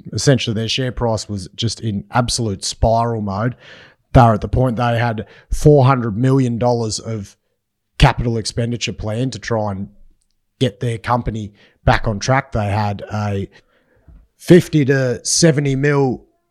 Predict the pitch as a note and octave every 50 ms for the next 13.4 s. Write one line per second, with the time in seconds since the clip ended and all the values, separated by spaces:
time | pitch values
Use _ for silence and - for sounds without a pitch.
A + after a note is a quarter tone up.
0 | _ _ - - C3+ D#3 D#3+ D#3+ D#3+ - - - D3+ D3+ D3+ C#3 - D3 C#3 B2
1 | - _ - B2+ A2 - A2 G2+ - - A#2 G2+ A2 G2+ F#2+ G#2 A#2 A#2 A2 G#2
2 | A2 B2 C3+ D#3 D#3 - - - - D3 A2 F#2+ G2 - - - - - - F3+
3 | F#3 B2+ C#3 B2+ A2+ - D#3 D3 B2 C3 C3 C#3 C#3 C3+ B2+ A#2 G#2+ A2+ C3+ B2+
4 | - - - - B2 A2+ A2+ B2 C3+ D3 D3 D3 - - - C#3+ C#3 C#3 - -
5 | A#2+ A#2+ B2+ C3 B2+ B2 A#2 B2+ C3 D3+ D#3 D3 D3 - G#2+ G#2+ A#2 C3+ C3 B2
6 | - B2+ A#2+ G2 G2 - - B2+ B2+ B2+ G#2+ F2+ - D3 C#3+ C3 - B2 A#2 F#2
7 | B2 B2+ B2 B2 B2 B2 A#2+ A2+ G#2 G2+ A#2 C3+ B2 B2 A#2 A#2+ A2+ A#2 B2+ C#3
8 | C3+ - - - - - _ - C#3+ C#3+ - - - C3 A#2+ A#2 G2+ G#2+ - -
9 | C3+ C3 C3 C3+ B2 G#2+ E2 A#2+ A#2+ A2+ A2 G2 - _ - - A#2+ G#2+ B2 A#2+
10 | A#2+ A2+ A#2+ A#2 G#2+ G2+ G2 G2+ F#2+ F2+ B2 D3 D#3 D#3+ D#3 - - - - -
11 | - - _ _ _ - A2+ A2 G#2+ G#2 - A2 A#2 A2+ A2 G#2+ - - - A2+
12 | A2 G#2+ - - A2+ A2+ G#2+ G#2+ F#2+ A2+ B2+ C#3+ D3 C#3+ C#3 B2+ - - - -
13 | C#3 C3 C3+ C3+ C3 B2+ G2